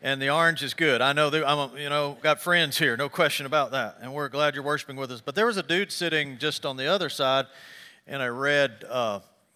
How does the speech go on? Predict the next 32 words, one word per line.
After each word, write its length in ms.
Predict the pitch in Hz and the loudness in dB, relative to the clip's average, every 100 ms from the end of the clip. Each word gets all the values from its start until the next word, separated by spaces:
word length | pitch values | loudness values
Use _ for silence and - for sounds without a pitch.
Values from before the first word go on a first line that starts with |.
| _ - | _ -10
Kansas 240 | - 139 120 | -4 -4 -4
City 220 | 151 117 | -6 -6
Chiefs 760 | - 156 120 - - - - - | -4 -2 -2 -4 -8 -8 -12 -12
jersey. 520 | 110 143 135 120 101 90 _ - - - - - | 0 2 2 -2 -8 -10 _ -20 -20 -20 -20 -8
I'm 140 | 139 175 | -6 0
trying 240 | 190 170 | 2 2
to 60 | 135 | 2
preach. 340 | 190 190 - | 0 0 0
I'm 80 | 151 | 0
like, 240 | 151 120 | 0 0
"Man, 200 | 156 185 | 0 -2
if 60 | 151 | 0
you're 120 | 185 | -2
gonna 160 | 180 156 | -2 0
do 140 | 214 | 4
that, 200 | 160 139 | 6 4
let's 220 | 151 - | 2 -4
mute 240 | 131 208 214 | -2 0 4
that 160 | 131 | 4
a 40 | 120 | 6
little 160 | 117 | 0
bit. 200 | 110 113 | 0 0
Let's 180 | 127 - | 0 -2
move 220 | 165 139 | -4 0
back." 400 | 143 185 139 - | 6 8 6 2
Just 180 | 135 - | -6 -4
anybody, 360 | 151 208 226 180 | -2 2 4 4
any 220 | 175 202 | 2 2
Chiefs 300 | - 214 - | 4 2 4
fans 380 | 208 202 190 - | 6 6 6 4
here 200 | 202 190 | 4 4
today? 460 | 180 175 170 117 | 4 6 6 4